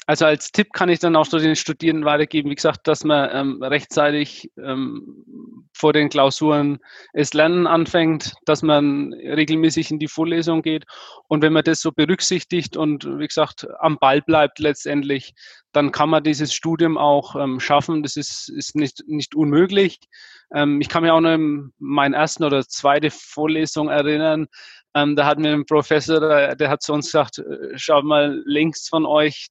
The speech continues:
der Kollege, der wird nach dem dritten Semester nicht mehr neben euch sitzen.“ Ja, es hat schon gestimmt, aber ich glaub, die Kollegen, die nicht mehr da waren,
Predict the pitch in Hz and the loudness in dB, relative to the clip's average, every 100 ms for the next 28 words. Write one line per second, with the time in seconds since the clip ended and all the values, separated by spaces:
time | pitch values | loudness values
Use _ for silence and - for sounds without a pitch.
0 | - 139 - 139 143 147 143 143 131 139 | -4 -2 -2 -2 -2 -2 0 0 0 -4
1 | - 135 135 135 131 139 139 147 139 135 | -4 -2 0 0 -2 -2 -2 -4 -2 -2
2 | - 139 143 147 156 147 139 143 135 139 | -4 -4 -2 -2 0 0 2 2 2 2
3 | 135 131 - 131 - 123 113 - - - | 2 2 -2 -4 -4 -6 -6 -14 -20 -20
4 | - _ _ _ _ _ _ 120 123 139 | -20 _ _ _ _ _ _ 0 2 4
5 | 147 - 151 - 170 147 143 - 170 185 | 2 0 -4 0 0 0 -4 0 0 0
6 | 160 156 151 151 147 143 135 127 147 - | 0 2 4 4 4 2 -2 -6 -8 0
7 | 147 - 156 143 170 160 151 143 151 165 | 0 0 -10 -4 -2 -2 -2 -2 -4 -4
8 | - 165 151 147 139 143 143 147 143 - | -2 -2 2 2 4 4 4 0 -2 -8
9 | - | -20